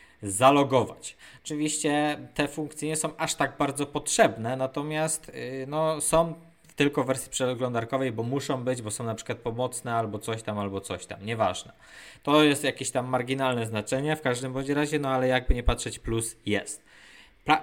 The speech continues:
praca przy kompie, czyli plus właśnie pracy na laptopie, przy laptopie, przy kompie jest taki, że można od razu wydrukować sobie etykietę, jak coś pójdzie. Czyli pójdzie,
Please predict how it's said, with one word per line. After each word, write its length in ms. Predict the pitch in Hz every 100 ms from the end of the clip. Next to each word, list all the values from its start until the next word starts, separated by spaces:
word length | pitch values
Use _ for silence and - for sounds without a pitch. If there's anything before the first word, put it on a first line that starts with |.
| -
praca 300 | 175 185 190
przy 160 | -
kompie, 420 | 156 175 170 123
czyli 240 | - 117 120
plus 380 | - 165 165 160
właśnie 340 | 127 123 127
pracy 300 | - 139 -
na 100 | 127
laptopie, 460 | 123 123 139 135 123
przy 200 | - 131
laptopie, 420 | 123 - 113 110
przy 180 | - 110
kompie 320 | 123 113 127
jest 300 | 131 120 -
taki, 280 | 123 123 123
że 120 | 123
można 320 | 135 135 139
od 120 | 127
razu 280 | 147 156 147
wydrukować 580 | 139 131 131 139 127 123
sobie 260 | 131 120
etykietę, 480 | 120 120 - 117 117
jak 160 | 92 -
coś 200 | 98 -
pójdzie. 420 | - 98 90 - - - - -
Czyli 160 | 170
pójdzie, 560 | 165 185 175 151 151 147